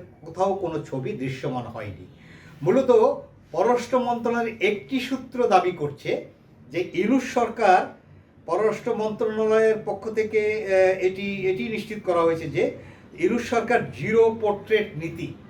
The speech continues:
বা কোনো ছবি না রাখার নীতি গ্রহণ করেছেন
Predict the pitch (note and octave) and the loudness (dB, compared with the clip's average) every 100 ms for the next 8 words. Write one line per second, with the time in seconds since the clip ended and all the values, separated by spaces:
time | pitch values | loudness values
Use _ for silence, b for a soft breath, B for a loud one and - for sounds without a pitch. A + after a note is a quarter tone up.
0 | B B B - - - - G#2+ E3+ - | B B B -20 -20 -20 -12 0 4 4
1 | - - - F3 A3 G#3+ - F#3+ F#3+ G#3+ | 0 -14 -4 -2 0 -2 -2 -4 -2 -6
2 | G#3 F3+ F3+ F3+ - F#3 F3+ D3+ D#3 - | -2 2 4 4 2 0 0 0 -6 -8
3 | D#3 C3 C#3 C#3 A#2+ G#2+ - - | -10 -6 -4 -4 -6 -10 -14 -16